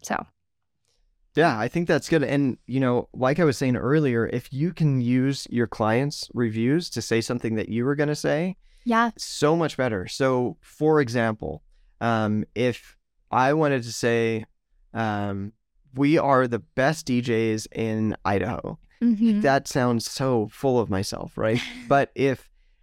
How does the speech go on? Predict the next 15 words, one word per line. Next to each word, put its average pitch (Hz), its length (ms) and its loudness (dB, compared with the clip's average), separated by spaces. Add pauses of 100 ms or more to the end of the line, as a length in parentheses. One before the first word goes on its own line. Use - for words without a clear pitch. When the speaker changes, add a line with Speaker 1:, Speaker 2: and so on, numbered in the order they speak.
Speaker 2:
uh, 120 280 2
if 123 160 -2
I 131 160 4
get 147 160 2
a 117 60 0
client 139 500 -2
to 117 80 -10
say, 107 460 -2 (400)
um, 104 580 -2 (640)
"We've 135 260 2
been 127 220 2
to 101 400 -2
a - 80 -4
hundred 151 440 0
weddings 113 640 0